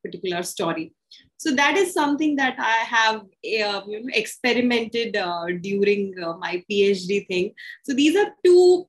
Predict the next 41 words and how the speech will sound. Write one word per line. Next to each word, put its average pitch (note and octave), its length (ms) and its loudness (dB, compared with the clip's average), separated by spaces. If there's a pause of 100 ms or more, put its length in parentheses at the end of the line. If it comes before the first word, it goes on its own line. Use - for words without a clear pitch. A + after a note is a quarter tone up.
(220)
particular D4 420 2
things C4 360 2
that B3 260 2
I A#3+ 220 4
found A3+ 320 -2
out A#3+ 220 -2
that G#3+ 160 -2
I'm G#3 260 -2
good F3 300 2
at, D3+ 160 -8 (120)
that, E3 200 -8 (100)
okay, F#3 400 -2
I'm F#3 300 -4
good C4 200 2
at C#4+ 140 2
explaining, B3 920 0
and G3 140 -6
I'm, F#3+ 260 -8 (120)
you A3 160 -4
know, A3 100 -6
I F3+ 140 -2 (100)
am G3 240 -6
good C#4+ 160 2
at C#4+ 280 2 (120)
finding A3+ 380 -2
out G#3+ 260 -2
what G#3+ 240 -4
a A3 60 -10 (120)
person G#3+ 380 0
needs. G3+ 340 2 (460)
And G3 160 -2
in G#3+ 80 -4
the A#3 140 -6
course D4 420 0
of B3+ 160 -2
that A3 240 -2
particular A3+ 480 -6
time, G#3+ 320 -2
I G#3 80 -4
have G#3+ 220 -6
made G#3 320 -4